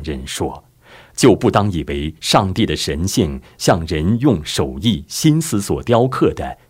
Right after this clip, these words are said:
金银石。”我们看到罗马书第一章二十一到二十五节强调了同样的事。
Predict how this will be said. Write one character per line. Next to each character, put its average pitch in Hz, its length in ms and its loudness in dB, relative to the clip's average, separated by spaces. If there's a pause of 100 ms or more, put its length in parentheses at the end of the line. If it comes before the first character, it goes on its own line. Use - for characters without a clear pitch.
金 123 480 2
银 82 320 0
石。” 78 540 -4 (1080)
我 107 100 8
们 110 80 6
看 123 280 0
到 76 260 -6 (140)
罗 104 120 8
马 101 140 4
书 98 240 -2
第 101 180 0
一 110 120 0
章 107 280 2 (140)
二 120 160 2
十 107 160 -4
一 127 100 2
到 131 140 0
二 104 180 0
十 - 140 -2
五 76 220 -4
节 - 400 -6 (260)
强 - 300 0
调 139 180 2
了 73 240 -12 (140)
同 78 300 -4
样 92 200 -2
的 71 100 -10
事。 71 360 -6